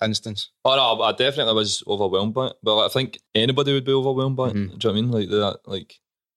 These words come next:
Speaker 2: the fact that, the fact that he's done that. Um, but, like, in terms of, in terms of what you're saying about playing, as I said, because it's, as I was talking about earlier, Jerry doing the micro steps kinda, micro step kinda thing, where each tour it was gradually getting bigger and bigger and bigger.
Speaker 1: Mm-hmm.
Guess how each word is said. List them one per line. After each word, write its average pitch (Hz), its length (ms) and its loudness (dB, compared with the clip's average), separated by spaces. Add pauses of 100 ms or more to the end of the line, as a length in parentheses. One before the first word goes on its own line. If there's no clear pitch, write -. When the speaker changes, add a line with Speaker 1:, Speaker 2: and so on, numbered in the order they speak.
(260)
Speaker 2:
the 98 80 -12
fact 95 300 -2
that, - 200 -6
the 101 80 -12
fact 95 240 -2
that 95 60 -4
he's 90 100 -8
done 95 200 0
that. 104 580 -2
Um, 101 180 0
but, 104 180 2
like, 107 140 4
in 107 80 0
terms 147 240 0
of, - 240 -4
in 110 140 0
terms 120 220 -4
of 117 60 -6
what 104 100 -2
you're 98 80 -6
saying 101 180 -2
about - 200 -2
playing, 104 360 0 (280)
as 123 100 0
I 139 60 2
said, 131 260 0
because 135 320 0
it's, 127 300 -2
as 113 200 0
I 117 40 4
was 104 160 0
talking 120 220 0
about 104 120 0
earlier, 101 160 0
Jerry 98 280 0
doing 98 160 -2
the 98 60 0
micro 95 220 -4
steps 110 320 -2
kinda, 113 220 -2 (460)
micro 104 260 -2
step - 240 -2
kinda 113 120 0
thing, 110 240 0
where 98 220 2 (240)
each 117 240 -2
tour 107 320 2
it 98 80 -2
was 92 140 -6
gradually 104 360 2
getting 95 220 -2
bigger 101 220 -2
and 98 100 -2
bigger 98 180 -2
and 98 100 -6
bigger. 104 200 -2 (380)
Speaker 1:
Mm-hmm. 92 160 -12